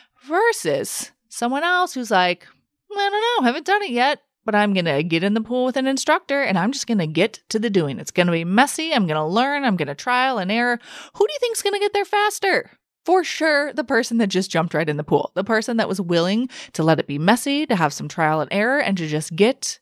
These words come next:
to the doing. And as you're in the doing,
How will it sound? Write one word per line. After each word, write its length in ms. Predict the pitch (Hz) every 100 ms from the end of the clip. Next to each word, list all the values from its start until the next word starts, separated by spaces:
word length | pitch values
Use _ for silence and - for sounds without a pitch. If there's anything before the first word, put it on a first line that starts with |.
| _ -
to 380 | - 190 175 - _
the 80 | 175
doing. 260 | 165 143 - _ _ _ _ - - - - - _ _ _
And 160 | - 190 -
as 400 | 220 269 320 330
you're 160 | 370
in 300 | 349 285 311
the 80 | 330
doing, 460 | 285 202 - 220